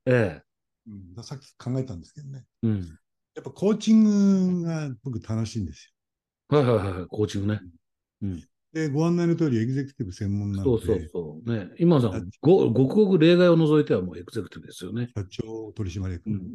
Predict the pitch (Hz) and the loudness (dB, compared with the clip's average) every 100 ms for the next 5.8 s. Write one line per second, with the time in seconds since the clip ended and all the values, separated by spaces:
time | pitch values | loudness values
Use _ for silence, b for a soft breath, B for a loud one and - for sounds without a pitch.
0 | 117 98 104 92 - 92 82 78 _ _ | -2 -2 -4 -8 -8 -8 -8 -12 _ _
1 | _ _ _ - 117 107 98 101 - _ | _ _ _ -6 -4 -2 -4 -6 -10 _
2 | _ - 139 67 131 - 127 110 _ _ | _ -18 -16 -14 -14 -14 -14 -14 _ _
3 | _ 156 170 175 170 170 147 - _ _ | _ -4 -2 -2 0 -2 -4 -8 _ _
4 | 117 120 101 92 82 _ - 110 85 _ | -2 0 0 -6 -12 _ -6 -4 -4 _
5 | _ _ _ _ 160 165 170 | _ _ _ _ -4 -2 -4